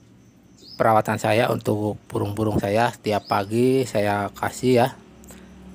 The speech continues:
Paling minimal sam-, nah, untuk seperti ini yang saya harus simpan ya untuk burung kesayangan saya ya. Ini untuk, khususnya untuk burung pemakan serangga ya teman-teman. Tiap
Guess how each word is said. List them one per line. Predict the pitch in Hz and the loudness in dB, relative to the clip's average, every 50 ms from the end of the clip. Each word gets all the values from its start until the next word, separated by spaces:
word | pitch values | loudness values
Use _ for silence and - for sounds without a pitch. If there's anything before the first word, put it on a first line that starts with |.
| - - - - - - - - - | -20 -20 -20 -20 -20 -20 -20 -8 -6
Paling | 117 117 113 113 110 | -4 -2 0 0 0
minimal | 110 107 107 110 117 117 123 127 123 | 0 0 0 2 4 4 4 4 2
sam-, | 117 - 110 104 107 - - - - - - - - - - - - - - | 2 0 -4 -6 -6 -10 -18 -20 -20 -20 -20 -20 -20 -20 -20 -20 -20 -20 -10
nah, | - 117 110 107 104 | -6 -4 -4 -4 -4
untuk | 104 - 110 104 - | -4 -4 -6 -4 -2
seperti | - 107 - 104 - - 107 107 110 123 | -4 -4 -4 -4 -4 -2 -2 0 2 2
ini | 123 | 2
yang | 120 113 107 104 104 101 101 | 2 2 0 -2 -4 -6 -4
saya | - 104 101 101 101 98 98 98 | 0 0 2 4 4 2 2 0
harus | 95 98 - | -2 -6 -8
simpan | - - - - 98 113 - - 113 | -10 -8 -6 -6 -6 -6 -4 -2 -2
ya | 117 110 107 107 104 | 0 0 0 0 0
untuk | 98 98 - - 92 92 92 92 95 - - - - - - - - - - - - - - - - - - - - - | 0 -2 -4 -2 0 0 0 0 -2 -4 -8 -16 -20 -20 -20 -20 -20 -20 -20 -20 -20 -20 -20 -20 -20 -20 -20 -20 -20 -10
burung | - - - 110 104 101 101 | 0 2 2 4 4 2 0
kesayangan | 98 - 107 98 95 98 98 92 | -2 -2 -2 -2 0 -2 -2 -2
saya | - 95 104 110 107 | 0 0 2 2 2
ya. | 98 90 92 98 - - | 2 0 0 -2 -6 -6
Ini | 98 98 98 98 98 98 101 95 | -4 -2 0 0 2 2 2 0
untuk, | 95 - - - 90 - - - - - - - - | -2 -2 -2 -4 -4 -4 -4 -12 -20 -20 -20 -6 0
khususnya | - - 113 - 95 - 117 113 | 2 4 4 4 2 2 0 0
untuk | 107 - - 101 - - | 0 0 -2 -4 0 2
burung | - 123 - 113 113 | 2 4 4 2 0
pemakan | 110 101 101 95 - 98 95 - | 2 0 0 0 0 0 0 0
serangga | - 101 98 95 98 98 107 110 | 2 2 2 2 2 2 2 2
ya | 104 | 2
teman-teman. | 98 - 101 95 90 - 101 98 107 110 - - - - - - - - - - - - - - - - | 2 0 -4 -6 -6 -4 -2 -4 -4 -4 -8 -16 -18 -18 -18 -20 -20 -20 -20 -20 -20 -20 -20 -20 -20 -10
Tiap | - - 107 98 | -6 -4 -2 -2